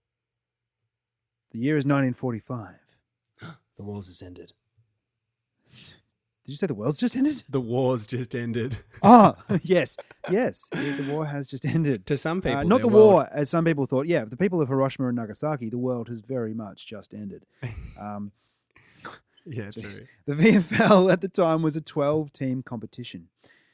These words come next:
Speaker 1: Uh, notably, many of the V F L's best players had gone off to fight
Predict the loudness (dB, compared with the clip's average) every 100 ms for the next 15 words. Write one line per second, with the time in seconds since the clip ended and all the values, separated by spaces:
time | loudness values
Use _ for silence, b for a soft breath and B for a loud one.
0 | b b b -8 -2 2 2 2 -2 -6
1 | -10 _ _ _ _ _ -6 -4 -4 -6
2 | -10 -10 -10 -10 -10 -8 -8 -6 -8 -10
3 | -8 -10 -8 -6 -6 -8 -12 -10 -8 -10
4 | -12 -16 -10 -8 -8 -12 -20